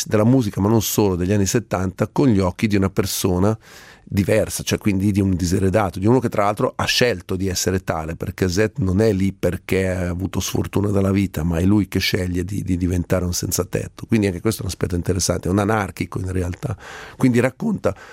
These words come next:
questa storia dell'Italia degli anni settanta a modo suo, toccando temi che sono meno conosciuti o per niente conosciuti, ma tutti veri. Questo è l'aspetto interessante.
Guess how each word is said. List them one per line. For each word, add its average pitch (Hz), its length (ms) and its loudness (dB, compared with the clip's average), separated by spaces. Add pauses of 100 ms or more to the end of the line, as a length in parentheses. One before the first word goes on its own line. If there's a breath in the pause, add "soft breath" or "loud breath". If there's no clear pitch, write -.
(480 loud breath)
questa 131 260 0
storia 113 280 0
dell'Italia 104 540 0
degli 95 180 0
anni 104 120 2
settanta 98 480 -2
a - 20 -2
modo 98 260 -2
suo, 95 580 4
toccando 120 560 2
temi 107 460 2
che 117 100 -2
sono 107 280 2
meno 110 240 4
conosciuti 107 640 2
o 131 60 4
per 107 180 -4
niente 98 300 2
conosciuti, 107 400 2
ma 104 120 4
tutti 135 360 0
veri. 92 440 0 (440 soft breath)
Questo 120 260 0
è 110 60 0
l'aspetto 101 360 -2
interessante. 87 960 -4